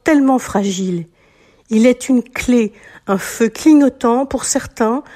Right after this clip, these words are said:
un épouvantail pour d'autres, un faire-valoir pour quelques-uns. Tout le monde a son ours polaire. L'ours polaire vagabond des glaces est un ouvrage dense, athlétique, parfois léger, toujours soutenu,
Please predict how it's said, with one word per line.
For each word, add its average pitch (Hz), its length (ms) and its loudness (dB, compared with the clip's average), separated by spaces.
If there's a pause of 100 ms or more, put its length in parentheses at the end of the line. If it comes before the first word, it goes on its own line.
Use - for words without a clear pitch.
(220)
un 202 200 2
épouvantail 247 720 2
pour 233 220 -2
d'autres, 202 480 -2 (340)
un 262 120 2
faire-valoir 233 800 2
pour - 180 -4
quelques-uns. 202 580 -2 (880)
Tout - 140 4
le 320 140 6
monde 226 440 0 (420)
a 262 100 2
son 254 260 0
ours 226 320 0
polaire. 165 580 -2 (1700)
L'ours 320 340 4
polaire 277 400 2
vagabond 254 440 2
des 247 100 -2
glaces 208 400 0
est 214 140 -4
un 220 80 0
ouvrage 220 400 0
dense, 214 420 0
athlétique, - 640 -6 (300)
parfois 208 340 -2
léger, 202 460 0 (280)
toujours 302 340 2
soutenu, 214 540 0